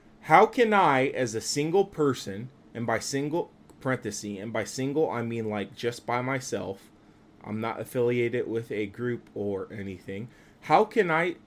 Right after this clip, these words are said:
make a meaningful impact and have good societal goals and not be a degenerate, but actually impact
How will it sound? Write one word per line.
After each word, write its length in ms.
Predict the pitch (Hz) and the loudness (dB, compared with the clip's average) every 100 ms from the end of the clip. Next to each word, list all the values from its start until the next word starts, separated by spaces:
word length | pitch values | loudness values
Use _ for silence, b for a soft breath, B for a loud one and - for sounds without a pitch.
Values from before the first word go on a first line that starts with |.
| - - | -20 -10
make 320 | 131 139 139 | -2 0 2
a 60 | 131 | 0
meaningful 680 | 120 120 131 147 151 156 135 | 0 0 0 -2 -4 -2 -2
impact 760 | - 151 170 117 107 113 - - B B _ | -2 -6 -2 0 0 -2 -8 -20 B B _
and 140 | 117 | -6
have 280 | 120 127 104 | 2 2 2
good 220 | 117 139 | 2 2
societal 480 | 139 147 - 135 127 | 2 -6 0 0 0
goals 460 | 107 123 110 95 - | 0 2 2 0 -8
and 160 | 117 117 | -6 -2
not 320 | 120 - 113 | -2 -4 -6
be 300 | 120 123 - - B B B | -4 -4 -6 -14 B B B
a 80 | 107 | -8
degenerate, 720 | 104 104 143 180 165 127 - | -6 -2 2 4 4 0 -2
but 120 | 113 | -2
actually 580 | 107 120 135 - 135 127 | 0 2 0 0 -2 -2
impact 600 | 127 151 147 120 - - | -4 -2 0 0 -2 -16